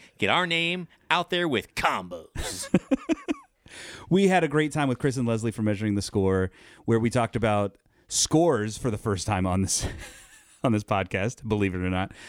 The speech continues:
Speaker 2: the category of the Oscars that we discussed with them. And the topic
Speaker 1: Being
Speaker 2: of
Speaker 1: that we're both musicians, we have never talked about
Speaker 2: I
Speaker 1: scores
Speaker 2: know,
Speaker 1: on
Speaker 2: it's,
Speaker 1: here.
Speaker 2: it's weird. We, we do have one other, like, music-themed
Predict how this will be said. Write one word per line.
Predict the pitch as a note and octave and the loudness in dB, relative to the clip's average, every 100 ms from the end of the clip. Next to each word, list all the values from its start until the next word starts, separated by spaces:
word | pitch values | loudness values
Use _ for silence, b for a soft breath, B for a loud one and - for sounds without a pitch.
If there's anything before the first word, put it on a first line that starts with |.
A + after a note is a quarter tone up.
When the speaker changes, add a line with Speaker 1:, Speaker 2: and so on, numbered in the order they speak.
| B B A#2+ | B B -2
Speaker 2:
the | |
category | A2+ C#3 B2+ A2+ A2 G#2+ G#2+ | 2 2 2 0 0 0 0
of | G#2 G2+ G2 | 0 -2 -2
the | G#2 | -2
Oscars | G2+ G2+ A2+ G#2 G#2+ | 0 0 0 -2 -2
that | G2+ | -2
we | F#2+ F#2+ | 0 0
discussed | F#2 - G2+ - | -2 -2 -2 -2
with | G2 | -2
them. | G2+ F#2 F#2+ B B B B - | 0 0 -4 B B B B -2
And | B2+ C3+ C3+ C3+ C#3 C#3 | 0 2 2 2 2 2
the | D3+ D3+ | 0 0
topic | - G3+ B2 | 0 2 4
Speaker 1:
Being | C#3 | 4
Speaker 2:
of | C3+ | 4
Speaker 1:
that | C3 | 2
we're | A#2+ | 2
both | G#2 A#2+ - | 2 0 0
musicians, | F#2+ A2 - F2+ E2+ | -2 -2 -2 -2 -2
we | F#2 | -2
have | E2+ | -2
never | E2+ F#2 F2+ | -2 -2 -2
talked | G2 F2+ | -2 -4
about | F#2 F2 - | -6 -10 0
Speaker 2:
I | - G#3 | 2 4
Speaker 1:
scores | |
Speaker 2:
know, | A3 A3 | 4 4
Speaker 1:
on | |
Speaker 2:
it's, | E3+ D#3+ | 0 0
Speaker 1:
here. | D#3 | -2
Speaker 2:
it's | D3+ | 0
weird. | F3+ E3+ C#3 | 2 2 2
We, | F3 D3 | -2 0
we | D3+ | 0
do | D3 F#3+ | 2 2
have | D#3+ A2+ | 2 0
one | G#2+ C#3+ | 0 2
other, | D3+ D3 D3 | 2 2 0
like, | A#2 G2 G2 | -2 -6 -4
music-themed | F#2 A2+ C3+ E3 F#3 F3 F#3 | 2 2 2 0 0 2 0